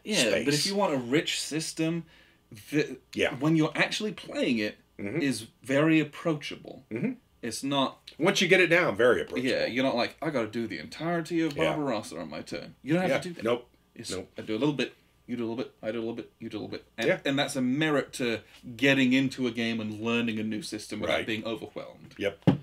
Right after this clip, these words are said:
Speaker 1: So, that was a lot, I understand. <laughs> So,
Speaker 2: Yeah,
Speaker 1: at
Speaker 2: thi-, this
Speaker 1: B C S
Speaker 2: one,
Speaker 1: Eric
Speaker 2: this
Speaker 1: from
Speaker 2: one's really
Speaker 1: M M P,
Speaker 2: good. Really
Speaker 1: a very
Speaker 2: good.
Speaker 1: cool system,
Speaker 2: Mm-hmm.
Speaker 1: quite unique,
Speaker 2: Mm-hmm.
Speaker 1: uh, at the time of recording, this is not available on Noble Knight's website 'cause it's sold out, 'cause everyone's
Speaker 2: Yeah.
Speaker 1: bought it.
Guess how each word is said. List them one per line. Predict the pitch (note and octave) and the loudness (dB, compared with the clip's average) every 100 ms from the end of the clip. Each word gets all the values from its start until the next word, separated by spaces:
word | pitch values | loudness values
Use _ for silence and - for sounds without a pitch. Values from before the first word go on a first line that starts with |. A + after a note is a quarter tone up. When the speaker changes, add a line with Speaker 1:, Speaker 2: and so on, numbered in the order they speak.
| - - - - | -8 -20 -20 -10
Speaker 1:
So, | - D3+ - - - - _ _ _ - | 4 4 4 -6 -20 -20 _ _ _ 8
that | F#3 | 10
was | F#3+ E3+ | 10 8
a | |
lot, | D#3 C3+ - - | 4 4 2 -4
I | C#3 C3+ | 2 2
understand. | B2 - A2+ G#2+ - - - _ | 2 0 0 2 -2 -8 -16 _
<laughs> | _ _ _ | _ _ _
So, | - - G#2+ F2 _ _ _ - | -6 4 4 4 _ _ _ -2
Speaker 2:
Yeah, | - | 2
Speaker 1:
at | G#2+ C#3+ | 6 6
Speaker 2:
thi-, | G#2 | 8
this | C#3 - | 6 6
Speaker 1:
B | |
C | |
S | A#2+ G#2 - | 4 4 0
Speaker 2:
one, | - - | -10 -4
Speaker 1:
Eric | E3+ D#3 C3+ | 0 0 4
Speaker 2:
this | C#3+ - | 4 6
Speaker 1:
from | A#2 | 2
Speaker 2:
one's | - | 2
really | A#2+ B2+ | 4 4
Speaker 1:
M | A#2+ | 2
M | F2+ | 0
P, | G#2+ G#2 | -2 -4
Speaker 2:
good. | - _ - | -8 _ -2
Really | A2 F2+ | 0 2
Speaker 1:
a | |
very | E2+ F3 A#3+ | 4 6 4
Speaker 2:
good. | - | 0
Speaker 1:
cool | A3 F#3+ | -4 -2
system, | - C3+ - B2+ A#2+ - - | -4 -4 -4 -4 -4 -8 -14
Speaker 2:
Mm-hmm. | F#2+ F3 - _ _ - _ | -8 -8 -10 _ _ -20 _
Speaker 1:
quite | E3 F#3+ F3+ | 2 2 2
unique, | D#3 E3+ A#2 G#2 - - _ _ | -2 0 0 0 -6 -20 _ _
Speaker 2:
Mm-hmm. | F2 A#2 | -12 -4
Speaker 1:
uh, | A2+ A2+ A2 G#2+ - _ _ _ _ _ - | 2 4 4 2 -2 _ _ _ _ _ -2
at | C#3 | -2
the | B2 | 0
time | F3+ G#3+ | 0 0
of | G3 | -2
recording, | F#3 C#3 A2+ - | -2 0 0 -6
this | B2+ | -8
is | A#2+ | -6
not | A#2 A#2+ | -4 -6
available | A#2 G#2 - - G2+ | -6 -10 -12 -10 -10
on | G#2 | -10
Noble | G2+ G2 | -10 -10
Knight's | F2+ - | -12 -6
website | G#2+ - G#2+ F#2 | -6 -6 -8 -8
'cause | A#2 | -8
it's | - | -6
sold | A2 F#2 | -6 -4
out, | G2 A2+ - | -6 -8 -10
'cause | A#2 | -6
everyone's | E2 D2+ | -2 -2
Speaker 2:
Yeah. | A2 | -2
Speaker 1:
bought | F#2+ | -4
it. | B2+ | -6